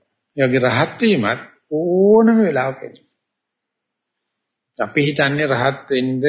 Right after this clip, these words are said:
මේ දඹදිව යන්න ඕනේ, බුද්ධ ගයාවේ වජිරාසනයේ උඩම ඉඳ ගන්න ඕනේ කියලා. පිස්සු. බුදුහාමුදුරුවෝ දිනව mm, ගඳ,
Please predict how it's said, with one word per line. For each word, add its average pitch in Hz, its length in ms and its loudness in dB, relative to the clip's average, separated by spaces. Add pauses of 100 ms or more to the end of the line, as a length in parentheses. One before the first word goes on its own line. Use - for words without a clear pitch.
(100)
මේ 135 320 -2
දඹදිව 120 500 -2
යන්න 131 560 -4
ඕනේ, 160 400 -4 (640)
බුද්ධ 127 220 -2
ගයාවේ 131 540 2
වජිරාසනයේ 139 760 0
උඩම 139 260 -4
ඉඳ 135 160 -4
ගන්න 117 320 -2
ඕනේ 101 240 -6
කියලා. 90 300 -6 (1160)
පිස්සු. - 460 0 (960)
බුදුහාමුදුරුවෝ 139 760 0
දිනව 123 240 2 (1700)
mm, 101 460 -16 (460)
ගඳ, 120 180 -6